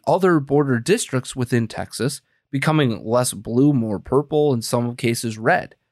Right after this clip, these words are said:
for the first time in a long time. How do you buttress all of the California types moving to Dallas or Austin or Fort Worth, right? Or to Houston, right?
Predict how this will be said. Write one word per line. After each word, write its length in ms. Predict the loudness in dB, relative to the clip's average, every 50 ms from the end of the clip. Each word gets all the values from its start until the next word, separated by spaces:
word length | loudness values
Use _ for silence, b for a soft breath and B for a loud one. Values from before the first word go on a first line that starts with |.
| _ _
for 120 | -2 0
the 120 | 0 0 -2
first 360 | -2 -2 -4 -4 -4 -4 -4
time 200 | -4 -2 -2 -4
in 80 | -4
a 40 | -6
long 260 | -8 -8 -10 -12 -12
time. 260 | -10 -8 -8 -8 -8 -10 _ _ _ _ _ _ _ _ _ _ -4
How 120 | -2 2
do 80 | 4 6
you 140 | 6 6 6
buttress 640 | 4 2 0 0 0 -2 -2 0 0 0 -2 -6 _ _ _ _ _
all 260 | 2 2 4 4 4
of 180 | 2 0 0 0
the 400 | 2 4 6 6 4 2 0 -2 _ _ _ _ _ _ _ _ _ _ _ _ _ _ _ _ _ _ _ _ B B B B B
California 560 | -2 0 2 2 2 2 2 2 2 2 2
types 280 | 2 0 -2 -2 -2 -2
moving 260 | -2 -2 0 0 -2
to 100 | -2 -4
Dallas 480 | -2 -2 0 0 0 0 -2 -2 -4 -6
or 160 | -6 -8 -4 -2
Austin 480 | 0 0 0 0 -2 -4 -6 -6 -4 -4
or 180 | -4 -4 -6
Fort 300 | -6 -6 -6 -6 -6 -4
Worth, 340 | -2 0 0 0 -2 -4 -6
right? 300 | -2 0 0 0 0 -4 _ _ _ _ _ _ _ _ _ _ _ _ _ _
Or 180 | 0 2 4 4
to 80 | 4
Houston, 580 | 2 2 2 2 2 2 0 -4 -6 -8 -8 -6
right? 280 | -4 -2 -2 -2 -4